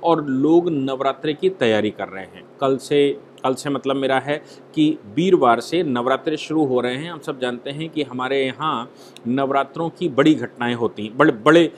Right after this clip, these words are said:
आ, आयोजन होते हैं और नवरात्रे भारत का बड़ा त्यौहार माना जाता है और ख़ास तौर से बंगाल में, छत्तीसगढ़ में, उधर बंगाल से लगा हुआ, जो बंगाल से चलते चले आएंगे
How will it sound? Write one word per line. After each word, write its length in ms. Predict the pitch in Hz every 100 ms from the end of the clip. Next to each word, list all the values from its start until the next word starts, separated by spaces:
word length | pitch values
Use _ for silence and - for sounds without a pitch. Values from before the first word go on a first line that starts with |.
| - -
आ, 100 | 120 117 113 110 110 -
आयोजन 380 | 143 139 127 135
होते 280 | 113 107
हैं 280 | 127 117 131 - - -
और 60 | 165
नवरात्रे 520 | 165 151 147 - 190
भारत 360 | 156 123 143 -
का 100 | 180
बड़ा 220 | 151 139
त्यौहार 340 | 143 135 131 135
माना 220 | 123 127
जाता 300 | 127 123 143
है 220 | 143 156 180 -
और 120 | 151
ख़ास 460 | 151 - - 196 190
तौर 180 | 170 147
से 220 | 131 - - - - - - - - -
बंगाल 500 | 101 117 127 151 160
में, 280 | 160 165 170 - - - -
छत्तीसगढ़ 640 | - - - 165 - 156
में, 320 | 156 160 156 -
उधर 220 | 202 190 - - -
बंगाल 360 | 170 170 175
से 140 | 175 175
लगा 240 | 151 156
हुआ, 220 | 160 170
जो 180 | 165 160
बंगाल 320 | 127 139 156
से 120 | 160 165
चलते 280 | 160 156
चले 240 | 165 151 139
आएंगे 280 | 127 123